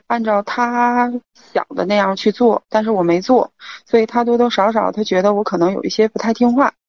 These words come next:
就是前两天呢，我们两个人打过一次电话，他说如果要是，呃，非得要说这个事情怨谁的话，那就是怨我不听话。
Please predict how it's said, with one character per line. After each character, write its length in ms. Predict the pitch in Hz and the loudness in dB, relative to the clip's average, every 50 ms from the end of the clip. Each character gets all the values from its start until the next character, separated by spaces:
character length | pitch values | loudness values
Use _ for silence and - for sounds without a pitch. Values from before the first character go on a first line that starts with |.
| _ _ _ _ _ _ _ _ - | _ _ _ _ _ _ _ _ 0
就 120 | - 220 | 0 0
是 540 | 208 214 226 220 220 208 202 202 196 190 - | 2 2 4 4 6 6 4 4 0 -2 -4
前 220 | - - - 190 196 | -8 -2 0 2 4
两 180 | 233 226 202 | 4 2 2
天 300 | 202 - 220 214 214 214 | 0 -2 0 0 0 0
呢， 340 | 214 214 208 196 190 185 - - | 2 2 4 4 4 2 2 0
我 160 | - 165 165 | -2 -2 -2
们 80 | 185 208 | 2 0
两 200 | 220 196 - - | 0 0 0 -2
个 80 | 175 | -2
人 220 | 165 170 180 196 208 | 0 0 -2 -2 -2
打 140 | - - | -2 -4
过 120 | - - - | -2 -2 -4
一 60 | 196 | -4
次 140 | 190 - 196 | -4 -2 -2
电 160 | 220 220 220 | 0 0 2
话， 180 | 220 226 214 202 | 2 2 0 0
他 100 | - 190 | -2 -6
说 240 | - - 196 185 | -2 0 0 0
如 160 | 185 180 196 226 | 2 2 2 2
果 120 | 220 190 | 4 2
要 200 | - 185 196 202 | 2 2 0 0
是， 280 | 202 - 220 214 214 - - - - - - - - - _ _ | 2 4 4 4 4 2 -6 -16 -20 -18 -18 -20 -20 -20 _ _
呃， 360 | - 185 185 180 180 175 180 | -2 0 0 2 0 0 -2
非 200 | 180 - - 175 | -2 0 0 2
得 80 | - 202 | 2 2
要 160 | 185 196 220 | 2 2 2
说 220 | 214 - 233 233 | 0 2 2 2
这 140 | 233 254 240 | 2 2 2
个 80 | 226 226 | 2 2
事 160 | - - 233 | 2 0 0
情 160 | 220 220 220 | 0 2 4
怨 180 | 240 285 262 233 | 4 4 4 2
谁 180 | - - 170 | 2 0 0
的 60 | 170 180 | 0 2
话， 160 | 190 202 190 | 0 0 0
那 140 | 190 208 208 | 2 2 0
就 120 | 202 202 | 0 0
是 160 | 190 208 208 | 2 2 2
怨 200 | 202 226 220 208 | 4 4 2 2
我 100 | 175 - | 0 -4
不 100 | - - | -4 -4
听 160 | 196 196 196 | -4 -4 -2
话。 200 | 208 226 - - | -2 -2 -2 -2